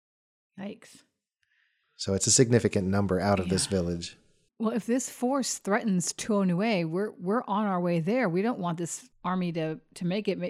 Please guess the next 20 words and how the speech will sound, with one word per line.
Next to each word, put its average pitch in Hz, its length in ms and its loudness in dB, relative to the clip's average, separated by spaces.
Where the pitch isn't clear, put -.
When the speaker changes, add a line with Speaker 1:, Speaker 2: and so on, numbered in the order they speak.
Speaker 1:
can 190 180 4
we 202 120 4
help? 196 400 0
Ask 214 220 0
if 233 100 0
we 294 100 -2
can 302 140 2
come. 170 380 0
Speaker 2:
He 107 120 0
turns 110 720 4
to 117 120 4
one 104 140 4
of 95 60 2
the 92 80 0
villagers 90 460 4
who 98 100 0
points 107 320 4
to - 100 0
the 90 160 -2
elder. 98 460 2